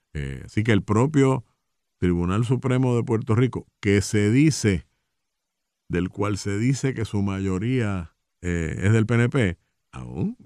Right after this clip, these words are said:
ese Tribunal Supremo dijo, "Eso es una barbaridad", eh, y declaró inconstitucional eso, ¿no? Entonces,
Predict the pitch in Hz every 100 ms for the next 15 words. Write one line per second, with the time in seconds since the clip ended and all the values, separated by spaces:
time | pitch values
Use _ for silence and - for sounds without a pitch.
0 | - 80 82 80 87 82 76 87 98 80
1 | 107 92 92 98 120 101 95 101 104 110
2 | 107 95 85 240 208 _ _ _ _ _
3 | _ 82 78 73 - 82 82 78 71 71
4 | 87 90 85 - - 69 64 60 _ _
5 | 71 - - - - 120 196